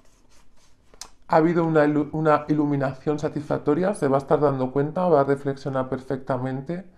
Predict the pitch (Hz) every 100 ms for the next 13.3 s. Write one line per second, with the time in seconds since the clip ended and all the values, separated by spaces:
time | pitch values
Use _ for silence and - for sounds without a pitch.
0 | - - - - - 147 156 160 165 151
1 | 143 143 151 143 139 135 131 151 151 147
2 | 139 135 143 139 139 131 139 139 - 139
3 | 135 156 185 - - - - - 147 143
4 | 139 143 151 165 - - - - - _
5 | _ _ - 147 127 131 123 - 143 135
6 | 139 139 139 139 131 147 147 - 123 135
7 | 131 131 - 135 123 139 151 - 139 135
8 | 131 127 127 127 127 131 127 131 180 208
9 | - - - - - 147 156 160 - 131
10 | 123 - - - - 139 131 131 143 143
11 | 139 143 139 135 139 135 135 143 139 -
12 | 131 131 127 135 139 143 143 131 117 104
13 | 98 - -